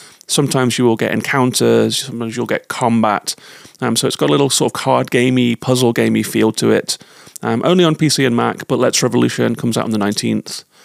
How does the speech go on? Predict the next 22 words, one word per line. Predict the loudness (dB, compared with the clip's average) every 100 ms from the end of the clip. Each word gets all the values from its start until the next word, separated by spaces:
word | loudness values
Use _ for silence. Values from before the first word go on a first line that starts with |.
| -20 -20 -12 -6
Uh, | -4
three | 0 2 4
games | 4 4
on | 2
the | 0
twentieth. | 0 2 2 0 -4 -4
Immortals | 0 2 2 2 2
of | 0 0
Avium. | 2 2 2 2 0 -2 -18 -20 -20 _
This | -2
is | 0
one | 2 2
that | 2
has | 0
been | -2 -2
featured | 0 -2 0
in | 0
a |
bunch | 0 -2 -4
of | -2
PlayStation | 0 2 2 0 0 -2
stuff. | -2 0 0 -2 -10